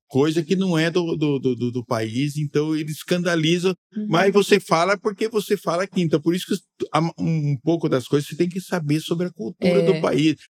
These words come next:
Speaker 1: como que come. É, por exemplo, você tá comendo aqui na bacia aqui, daqui a pouco eu tô comendo.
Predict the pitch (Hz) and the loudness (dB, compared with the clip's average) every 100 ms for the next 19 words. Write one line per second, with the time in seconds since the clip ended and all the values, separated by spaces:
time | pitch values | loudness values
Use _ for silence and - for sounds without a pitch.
0 | _ _ - 156 151 147 - - 139 143 | _ _ 2 2 2 -2 -2 0 0 0
1 | 131 - _ - 127 123 120 110 - _ | -4 -8 _ 0 2 2 0 -4 -8 _
2 | _ _ - 147 147 113 123 113 - - | _ _ -4 -2 0 2 0 0 -6 0
3 | 135 151 143 127 117 120 110 110 92 - | 0 2 2 0 0 0 0 -2 -2 -2
4 | 95 - 165 123 _ _ _ _ _ _ | -2 2 0 0 _ _ _ _ _ _
5 | _ _ _ 113 113 135 117 139 135 143 | _ _ _ -6 0 -2 2 0 0 -2
6 | 147 143 120 | 0 0 -2